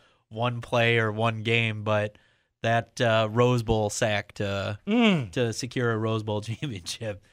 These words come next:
Speaker 1: I mean, that's one of the first memories that'll, if anybody says that name, that
Speaker 2: You're like, Oh, yeah,
Speaker 1: that,
Speaker 2: yeah, yeah.
Speaker 1: "Oh, yeah,
Speaker 2: Oh,
Speaker 1: that
Speaker 2: yeah.
Speaker 1: guy."
Speaker 2: Oh, yeah.
Speaker 1: Um,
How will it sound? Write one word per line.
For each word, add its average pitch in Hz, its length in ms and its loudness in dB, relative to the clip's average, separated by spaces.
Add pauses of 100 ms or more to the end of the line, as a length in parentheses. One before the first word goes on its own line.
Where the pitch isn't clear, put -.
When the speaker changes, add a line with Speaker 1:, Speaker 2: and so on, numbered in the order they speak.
(360)
Speaker 1:
I 101 180 -4
mean, 107 140 -4
that's - 540 -8 (100)
one 113 180 -4
of 104 60 -4
the 101 160 -6 (280)
first 110 400 -4 (260)
memories 110 600 -4
that'll, 107 360 -6 (140)
if 120 200 -10
anybody 110 400 -4
says 107 280 -6
that 98 200 -6
name, 104 280 -6
that 98 220 -8 (100)
Speaker 2:
You're 131 140 2
like, 117 180 2
Oh, 202 120 8
yeah, 330 200 8
Speaker 1:
that, - 20 4
Speaker 2:
yeah, 339 80 6
yeah. 349 80 8
Speaker 1:
"Oh, 381 140 8
yeah, 403 480 8
Speaker 2:
Oh, 370 40 12
Speaker 1:
that 392 240 10
Speaker 2:
yeah. 175 200 6
Speaker 1:
guy." - 160 -8
Speaker 2:
Oh, 415 380 8
yeah. 151 300 4
Speaker 1:
Um, 147 200 -4